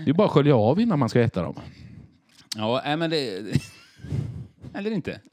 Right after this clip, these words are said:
Speaker 1: <laughs> Eller inte, ja. Ja.
Speaker 2: Eh, men nog med det, tänker du.
Speaker 1: Men det är det inte.
Speaker 2: Nu går vi vidare, eller
Speaker 1: Ja.
Speaker 2: hur? Så tänker du.
Speaker 1: Ja.
Speaker 2: Så tänkte även, eh, den andra då som skrev, och detta är det mest uppmärksamma fallet vi har i bajskriget i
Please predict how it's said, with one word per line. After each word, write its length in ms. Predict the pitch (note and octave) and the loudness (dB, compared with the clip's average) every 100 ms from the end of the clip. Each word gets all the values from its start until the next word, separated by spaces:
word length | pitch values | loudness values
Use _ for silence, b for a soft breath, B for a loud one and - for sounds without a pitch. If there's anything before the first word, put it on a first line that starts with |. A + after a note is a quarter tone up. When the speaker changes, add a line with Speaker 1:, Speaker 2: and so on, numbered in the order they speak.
| - | -4
Speaker 1:
<laughs> 240 | - - B4 | -2 -6 -2
Eller 240 | C3 D#3+ | -2 4
inte, 340 | D#3+ C#3+ - F#2 | 4 2 0 -2
ja. 220 | F2+ F3+ F#2+ B2+ B B B B B - | -2 -4 -4 -4 B B B B B -10
Ja. 80 | B2+ | -4
Speaker 2:
Eh, 640 | A#2+ A2+ A2+ A2+ A#2 A#2 | -2 0 -2 -2 -2 -4
men 520 | D2 G2+ D3 E3 D#3+ F2+ D2 D#2+ E2+ F2 _ _ _ A#2 A2+ _ _ _ _ F#2 F#2 - | -8 -4 -2 0 -2 -6 -12 _ -20 -20 _ _ _ _ _ _ _ _ _ _ _ -2
nog 280 | C#3 D3+ D3 | 0 2 0
med 140 | D3+ | 0
det, 160 | E3 E3+ | 0 0
tänker 340 | E3+ D3+ D3+ | -2 -2 -2
du. 180 | A2+ - - - _ C4+ - - _ _ | -2 -4 -10 -12 _ -20 -20 -20 _ _
Speaker 1:
Men 260 | - A2+ A#2 | -4 0 4
det 140 | C#3 | 4
är 60 | A#2+ | 4
det 80 | B2+ | 2
inte. 200 | B2 C#3 | 0 0
Speaker 2:
Nu 120 | B2+ | 0
går 100 | B2+ | 0
vi 120 | B2+ | 0
vidare, 480 | C3+ C3 A2 A#2+ A#2+ - - | 2 0 0 0 -2 -8 -6
eller 180 | A#2 | 0
Speaker 1:
Ja. 60 | A2 | 2
Speaker 2:
hur? 80 | A#2+ | 2
Så 200 | - B2+ | -4 -6
tänker 280 | A#2+ G2 F2+ | -4 -6 -8
du. 60 | - - | -12 -12
Speaker 1:
Ja. 100 | - - b b b | -12 -12 b b b
Speaker 2:
Så 180 | - A#2+ | -12 -8
tänkte 320 | E3+ F3 E3 | -6 -6 -4
även, 400 | E3+ C3+ C3 C3 | -4 -4 -4 -4
eh, 300 | B2+ B2 A#2+ | -4 -4 -6
den 220 | B2 C3 C3+ | -6 -6 -4
andra 340 | D3+ B2+ E3 | -6 -6 -6
då 160 | F#3+ C3 | -6 -4
som 180 | C3+ | -4
skrev, 280 | B2 C3 G#2 | -2 -2 -2
och 60 | A2+ | -2
detta 240 | B2 D3 | -4 -6
är 40 | E3 | -6
det 60 | |
mest 340 | D#3+ D#3 - E3 | -4 -6 -4 -4
uppmärksamma 760 | D#3+ B2 A2+ B2+ A#2 A2+ A2+ | -2 -2 -2 -4 -6 -4 -6
fallet 520 | A2 C#3 B2+ C#3+ D3 C3+ | -4 -2 -2 -2 -4 -4
vi 140 | C3+ | -2
har 340 | B2+ G#2+ G2 | 0 0 0
i 60 | G2 | 0
bajskriget 840 | G#2 A2+ - G#2+ F#2+ F#2+ G2 - | 0 -2 -2 -4 -4 -4 -8 -12
i 560 | - G2+ E2+ D#2+ E2 | -14 -12 -12 -12 -12